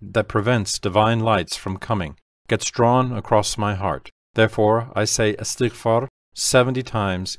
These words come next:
each day." If there are no human rights in the sin which is committed,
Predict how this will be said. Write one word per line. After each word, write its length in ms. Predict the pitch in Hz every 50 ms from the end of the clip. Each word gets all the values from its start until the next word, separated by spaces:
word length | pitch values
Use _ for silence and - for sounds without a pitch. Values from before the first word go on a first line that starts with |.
| -
each 300 | - 101 101 101 - -
day." 260 | - 85 76 - 85 - - _ _ _ _ _ _ -
If 160 | 127 120 -
there 180 | 151 147 147
are 100 | 123 123
no 280 | 127 127 131 139 139 135
human 340 | 123 113 143 139 135 127 117
rights 420 | 107 117 113 117 113 113 - -
in 140 | 120 113 107
the 80 | 101 101
sin 380 | - - 131 117 113 117 110
which 180 | 104 101 - -
is 140 | 104 - -
committed, 560 | - - 101 101 104 98 98 98 104 104